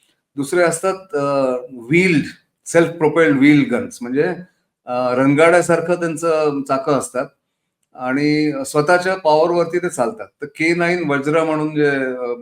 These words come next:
साऊथ कोरियाची टेक्नॉलॉजी, एल अँड टी, लार्सन अँड टुब्रो या कंपनीने भारतात त्याची निर्मिती केली आणि, अ, ते भारतीय सेनेत सा-, सामील झाले गेल्या दहा वर्षात.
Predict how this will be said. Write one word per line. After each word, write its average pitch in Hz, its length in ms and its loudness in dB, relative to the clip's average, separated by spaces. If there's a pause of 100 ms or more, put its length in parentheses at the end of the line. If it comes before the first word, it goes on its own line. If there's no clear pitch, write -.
(360)
साऊथ 123 160 -6
कोरियाची 135 540 -4
टेक्नॉलॉजी, 127 680 -6
एल 120 120 -4
अँड 139 160 2
टी, 135 360 -2 (340)
लार्सन 123 320 -4
अँड 131 160 -2
टुब्रो 127 260 -2
या 131 120 0
कंपनीने 123 480 -4
भारतात 113 360 -8
त्याची 123 240 -12
निर्मिती 117 380 -8
केली 120 340 -10 (600)
आणि, 123 520 -6
अ, 110 460 -4
ते 117 400 -2 (340)
भारतीय 110 280 -8
सेनेत 123 240 -6
सा-, 113 340 -12
सामील 120 300 -8
झाले 113 220 -2
गेल्या 113 200 -2
दहा 110 220 0
वर्षात. 107 300 -8